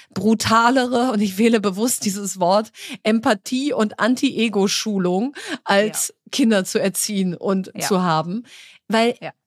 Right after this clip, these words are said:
Speaker 1: es geht halt einfach wirklich nicht um deine eigenen Bedürfnisse. Und
Speaker 2: Ja.
Speaker 1: jetzt würde wahrscheinlich meine Mutter oder die Generation über uns sagen, „Naja, da seid ihr aber auch selber schuld, weil ihr
Speaker 2: Ja.
Speaker 1: einfach auch zu
Speaker 2: Ihr es
Speaker 1: wenig
Speaker 2: völlig
Speaker 1: Grenzen
Speaker 2: übertreibt.
Speaker 1: setzt,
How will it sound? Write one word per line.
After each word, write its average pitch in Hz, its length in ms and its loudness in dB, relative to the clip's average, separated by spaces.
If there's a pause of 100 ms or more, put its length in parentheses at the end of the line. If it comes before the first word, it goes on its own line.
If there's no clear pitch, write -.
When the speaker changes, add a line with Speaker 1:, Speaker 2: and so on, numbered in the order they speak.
(100)
Speaker 1:
es 226 220 2
geht 240 260 0
halt 220 200 0 (120)
einfach 220 500 -2
wirklich 220 600 -4
nicht 208 300 0
um 208 120 -2
deine 226 360 2
eigenen 208 380 0
Bedürfnisse. 190 760 -4 (360)
Und 233 120 2
Speaker 2:
Ja. 240 80 2
Speaker 1:
jetzt 262 200 -4 (400)
würde 311 360 -2
wahrscheinlich 294 320 2
meine 254 160 2
Mutter 269 320 2
oder 233 120 -2
die 214 140 -4
Generation 226 480 0
über 247 220 0
uns 233 160 -2
sagen, 233 220 0
„Naja, 220 180 2
da 220 80 0
seid 240 180 0
ihr 247 40 4
aber 208 100 4
auch 190 100 0
selber 220 260 0
schuld, 220 480 -2 (380)
weil 208 220 0
ihr 220 160 0
Speaker 2:
Ja. - 60 -6
Speaker 1:
einfach 208 380 -2
auch 202 160 0
zu - 560 -4
Speaker 2:
Ihr 190 140 -2
es 220 40 0
Speaker 1:
wenig 220 140 0
Speaker 2:
völlig 220 200 0
Speaker 1:
Grenzen 254 260 0
Speaker 2:
übertreibt. 202 300 0
Speaker 1:
setzt, - 160 -8